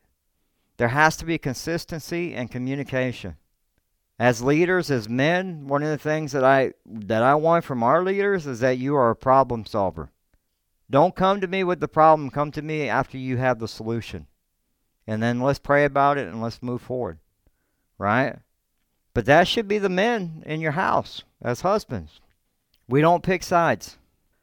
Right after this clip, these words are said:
So people will tell me, "Well, you're picking, you're picking that other person's side." I have one side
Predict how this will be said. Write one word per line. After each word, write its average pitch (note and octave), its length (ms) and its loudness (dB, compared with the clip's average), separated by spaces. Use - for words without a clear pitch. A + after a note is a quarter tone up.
So C#3 200 0
people E3+ 380 0
will E3+ 120 2
tell E3+ 240 4
me, E3 180 -2
"Well, C#3+ 180 0
you're C#3+ 200 2
picking, E3+ 600 -4
you're D3+ 160 0
picking F#3 540 -2
that D3+ 140 6
other E3 180 6
person's D#3 460 -4
side." B2+ 360 0
I A#2+ 80 2
have C#3+ 220 6
one D#3 220 0
side A2+ 440 0